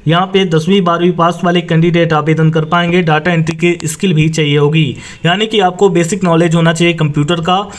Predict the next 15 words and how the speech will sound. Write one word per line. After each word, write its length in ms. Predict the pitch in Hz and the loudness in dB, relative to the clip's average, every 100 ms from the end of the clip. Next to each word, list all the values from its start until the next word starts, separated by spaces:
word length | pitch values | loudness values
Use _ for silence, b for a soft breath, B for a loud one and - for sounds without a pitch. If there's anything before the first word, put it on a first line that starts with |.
| B | B
Certificate 540 | - 180 208 202 196 190 | -4 -2 0 0 0 0
वगैरह 320 | 180 180 185 | 0 0 0
के 120 | 185 | 0
बारे 260 | 170 165 175 | 0 2 2
में 120 | 170 | 2
यहाँ 160 | 160 | 2
पे 140 | 160 165 | 2 0
जिक्र 260 | 147 175 | 0 0
नहीं 240 | 160 156 160 | 2 2 2
किया 160 | 180 | 0
गया 200 | 165 170 | 0 0
है, 160 | 175 170 | 0 -2
बस 180 | 160 170 | -2 0
यहाँ 180 | 160 156 | 0 2
पे 200 | 175 | 0